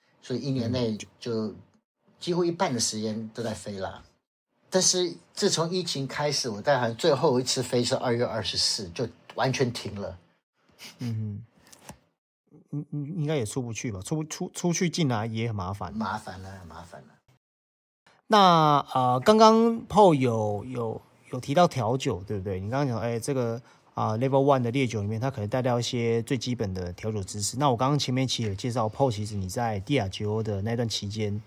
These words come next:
Speaker 2: 你也有经手到，啊，调酒比赛。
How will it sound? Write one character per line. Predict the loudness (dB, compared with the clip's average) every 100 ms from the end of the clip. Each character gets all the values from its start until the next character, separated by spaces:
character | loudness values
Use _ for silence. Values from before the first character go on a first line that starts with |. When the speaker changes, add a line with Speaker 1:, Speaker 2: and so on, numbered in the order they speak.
| -4
Speaker 2:
你 | 0 0
也 |
有 | 0
经 | -2 -2
手 | -2 -4 -4
到， | -2 -2 -2
啊， | -4 -8 -10 -10 -14 -8
调 | -6
酒 | -4
比 | -6 -8
赛。 | -10 -10